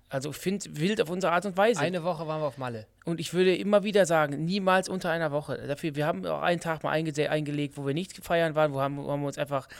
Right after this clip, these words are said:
Speaker 1: oder Dennis hat uns Frikadelle in, in, aufs Zimmer gebracht und eine schöne Pommes rot-weiß, haben wir Fernsehen geguckt und ein bisschen ein paar YouTube-Videos angeschaut.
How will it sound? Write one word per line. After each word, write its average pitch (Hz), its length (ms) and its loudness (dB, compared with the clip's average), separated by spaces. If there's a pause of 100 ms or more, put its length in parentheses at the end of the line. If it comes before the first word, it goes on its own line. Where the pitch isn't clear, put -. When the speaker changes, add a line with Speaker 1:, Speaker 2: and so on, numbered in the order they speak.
(160)
Speaker 1:
oder 131 160 0
Dennis 151 260 2
hat 151 120 -4
uns 147 180 -6
Frikadelle 147 440 2
in, 156 260 -6
in, 147 220 -6
aufs 156 180 -4
Zimmer 160 200 2
gebracht 143 360 -2
und 131 100 -12
eine 139 60 -6
schöne 143 220 -4
Pommes 143 300 -2
rot-weiß, 156 420 2 (340)
haben 139 140 -2
wir 135 80 -2
Fernsehen 165 360 0
geguckt 151 400 -4
und 120 200 -10
ein 120 80 -12
bisschen 123 240 -10
ein - 20 -14
paar 123 160 -8
YouTube-Videos 147 560 -10
angeschaut. 135 480 -6